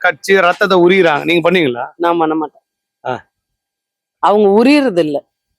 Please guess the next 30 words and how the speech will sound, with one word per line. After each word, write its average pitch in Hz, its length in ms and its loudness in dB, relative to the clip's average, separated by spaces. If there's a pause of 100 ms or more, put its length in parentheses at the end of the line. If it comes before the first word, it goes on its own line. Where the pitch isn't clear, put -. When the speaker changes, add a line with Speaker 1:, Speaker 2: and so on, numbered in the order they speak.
(480)
Speaker 2:
சு-, 135 140 2
Speaker 1:
ஆ. - 20 0
Speaker 2:
அப்படியே 220 340 2
க-, 233 80 0
சும்மா 226 260 0
கடிச்சு, 214 800 2 (580)
Speaker 1:
ஆ. 135 200 -2 (600)
Speaker 2:
கடிச்சு 262 320 2
மட்டும் 269 240 2
சும்மா 240 220 2
கடிப்பாங்க. 208 640 2 (240)
Speaker 1:
ஆ. 135 300 -4
Speaker 2:
அதெல்லாம் 190 500 4
உரியறதெல்லாம் 165 520 2
இல்ல. 151 280 -8 (220)
Speaker 1:
அது 165 160 0
நினைவு 226 300 2
தெரிஞ்சு 208 340 2
பண்றாங்களா, 185 500 2
தெரியாம 196 400 2
பண்றாங்களா? 139 320 2
அது 120 260 -6 (220)
Speaker 2:
நினைவு 196 460 2
தெரியல. 190 580 4 (300)
அந்த 170 260 2
அம்மா 214 260 2
வரும்போது 214 560 4
அந்த 208 180 2
ஆக்ரோஷத்துல 190 680 0
வந்து 196 380 2